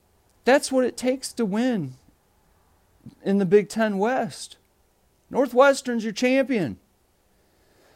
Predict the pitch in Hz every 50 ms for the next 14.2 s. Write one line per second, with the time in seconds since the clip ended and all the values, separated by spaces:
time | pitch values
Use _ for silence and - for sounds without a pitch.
0 | _ _ _ _ _ _ _ _ _ _ _ _ _ _ _ _ _ _ _ _
1 | _ _ _ _ - - - - - - - - - _ _ _ _ _ _ _
2 | _ _ _ _ _ _ _ _ _ _ _ _ _ _ _ _ _ _ - -
3 | - - 190 202 208 202 196 196 190 - - - _ _ - - - - - -
4 | - _ _ _ _ _ - - - - - - - - _ _ _ _ _ _
5 | _ _ _ _ _ _ _ _ - 139 127 127 262 285 233 - - 240 240 226
6 | 214 - - 196 185 185 175 - 170 151 147 - - - - 165 165 - - 127
7 | 113 - - - 165 131 120 - - 139 120 113 - - 127 110 104 - - 131
8 | - - - 127 117 - _ - - - - - - _ _ _ _ _ _ _
9 | - - _ _ _ - - 135 135 127 - - 135 139 139 139 151 175 202 185
10 | 151 180 180 170 160 - - 165 160 147 147 139 131 120 123 143 143 147 143 135
11 | 127 127 127 104 143 190 202 185 165 160 185 180 180 - 180 170 147 - - 180
12 | 170 156 120 147 151 160 156 - - 147 139 139 135 139 - - - 127 127 -
13 | 135 123 123 127 127 117 131 131 131 131 131 - - - 139 147 151 127 98 92
14 | 85 87 -